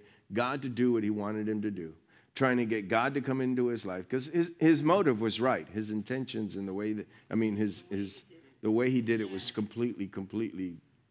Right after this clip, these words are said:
demonic. I mean, it was totally wrong. But he finally got to a place where it's like, "Okay,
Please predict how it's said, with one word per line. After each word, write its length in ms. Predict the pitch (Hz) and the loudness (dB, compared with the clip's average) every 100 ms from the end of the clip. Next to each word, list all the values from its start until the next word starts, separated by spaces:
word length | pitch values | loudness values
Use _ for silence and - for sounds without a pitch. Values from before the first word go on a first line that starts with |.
| _ - | _ -10
demonic. 520 | 107 101 110 120 67 92 | -4 0 0 -2 -6 -8
I 40 | |
mean, 140 | 95 | -8
it 60 | 95 | -8
was 140 | 92 - | -10 -4
totally 460 | 117 127 104 101 | 0 0 0 -2
wrong. 400 | 95 117 101 73 78 _ _ _ _ _ _ _ _ _ _ _ _ _ | 0 -2 -2 -8 -20 _ _ _ _ _ _ _ _ _ _ _ _ _
But 80 | 120 | -4
he 60 | 120 | 0
finally 380 | - 156 165 | 6 6 8
got 220 | 147 139 113 | 6 2 4
to 100 | 127 | 2
a 60 | |
place 380 | 104 123 113 - | 2 2 2 0
where 120 | 104 | -4
it's 160 | 92 - | -6 -8
like, 180 | 92 101 | -8 -6
"Okay, 360 | 98 95 92 | -4 -6 -6